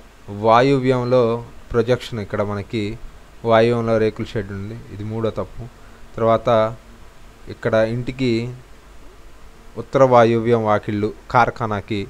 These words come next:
ఇది నాలుగో తప్పు. ఈ అన్ని తప్పుల వల్ల ఆర్థికపరమైన ఇబ్బందులు, తర్వాత మానసికపరమైనటువంటి ఇబ్బందులు, అన్ని రకాలుగా కూడా ఇబ్బందులు పడుతూ ఉన్నారు. కాబట్టి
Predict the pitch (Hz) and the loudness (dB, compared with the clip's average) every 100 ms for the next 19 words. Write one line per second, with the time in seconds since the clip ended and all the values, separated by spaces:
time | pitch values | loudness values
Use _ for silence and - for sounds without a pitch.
0 | - 110 104 101 104 98 - - - - | -8 -6 -4 -6 -6 -8 -14 -18 -20 -20
1 | - - 117 117 120 139 147 143 - - | -18 -4 0 2 0 -4 -2 -2 -2 0
2 | 117 117 120 117 110 117 120 117 117 113 | 2 2 2 2 2 0 -2 -4 -2 -2
3 | 107 107 101 107 107 107 110 107 107 107 | -4 -6 -6 -6 -6 -6 -6 -6 -6 -4
4 | 104 101 107 104 - - - 110 113 120 | -6 -6 -6 -6 -10 -20 -10 -4 -2 -4
5 | 127 117 110 107 107 101 107 101 104 104 | -6 -6 -4 -4 -6 -8 -10 -10 -10 -10
6 | 107 107 107 117 131 127 120 120 113 107 | -10 -8 -8 -6 -4 -2 -2 -2 -4 -4
7 | 104 104 107 98 104 104 98 95 - 98 | -6 -6 -6 -8 -10 -10 -10 -12 -12 -14
8 | 95 95 110 - - - - 110 110 117 | -12 -14 -14 -16 -18 -18 -10 -4 -2 -2
9 | - 120 117 | -2 -2 -4